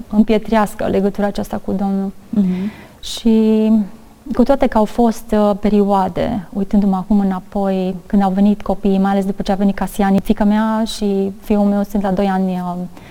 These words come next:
Speaker 1: departare unul de celălalt și mi-aduc aminte după ce s-a născut Casian, al doilea, oboseala aceea, aș spunea cuvântul,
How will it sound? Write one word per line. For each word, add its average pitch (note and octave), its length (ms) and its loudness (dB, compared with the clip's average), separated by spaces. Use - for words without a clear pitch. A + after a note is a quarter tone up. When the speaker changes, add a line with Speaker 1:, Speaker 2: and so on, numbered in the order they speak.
Speaker 1:
departare G3 420 0
unul G3+ 200 4
de F#3+ 80 0
celălalt F#3+ 420 0
și - 80 -6
mi-aduc F#3+ 240 -2
aminte G3+ 260 0
după G3 180 -2
ce F#3+ 120 -8
s-a F#3+ 320 0
născut F#3+ 300 -4
Casian, G3 600 -2
al F#3+ 140 4
doilea, F#3+ 580 0
oboseala G#3 640 4
aceea, F#3+ 340 0
aș F3+ 100 -2
spunea G3 360 0
cuvântul, F3+ 1040 0